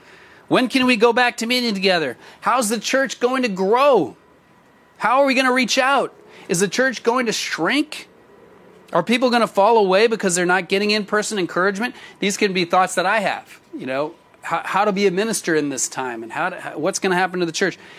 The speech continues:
But I have to make those, take those thoughts and make them captive to God and make them captive to Jesus. Jesus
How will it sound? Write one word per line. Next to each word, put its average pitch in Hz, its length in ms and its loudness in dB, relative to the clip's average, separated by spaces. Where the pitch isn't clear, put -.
But 165 100 2
I 170 40 4
have 196 200 2
to 190 80 -4
make 190 220 0
those, 185 240 0
take 202 180 0
those 185 220 -2
thoughts 180 260 2
and 165 80 0
make 165 180 0
them 151 140 -4
captive 180 680 -4
to 139 120 -10
God 135 460 -4
and - 100 -16
make 139 200 -8
them 131 100 -10
captive 156 440 -4
to 127 80 -16
Jesus. 127 320 -6
Jesus 196 520 -4